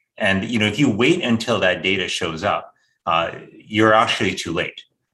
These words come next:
because by the time you get the data, it's usually a few weeks after things have happened. There's always a bit of a lag in the data. And then it takes time to actually react to that and get people to come in and take their booster shots.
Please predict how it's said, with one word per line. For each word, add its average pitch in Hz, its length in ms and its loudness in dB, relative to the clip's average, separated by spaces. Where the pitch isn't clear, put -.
because 104 300 0
by 117 100 4
the 117 100 4
time 135 240 2
you 117 120 4
get 127 240 2
the 113 100 -2
data, 78 400 -6
it's 95 140 -6
usually 110 260 2
a 98 80 -4
few 107 160 0
weeks 104 220 -2
after 104 460 -2
things 92 200 -8
have 85 140 -8
happened. 90 360 -4
There's 90 140 -2
always 90 280 -2
a - 40 -12
bit 85 140 -6
of - 60 -6
a 87 60 -2
lag 82 360 -2
in 92 80 -8
the 95 100 -6
data. - 340 -8
And 104 120 2
then 110 140 4
it 107 100 0
takes 117 220 -2
time 104 300 0
to 92 80 2
actually 92 320 -2
react 85 400 -2
to - 80 -10
that 78 260 -8
and 87 140 -6
get 90 240 -4
people 95 300 -4
to 90 100 -8
come 95 260 -2
in 95 140 0
and 76 120 -6
take 117 260 -2
their 80 180 -2
booster 80 360 -8
shots. - 460 -6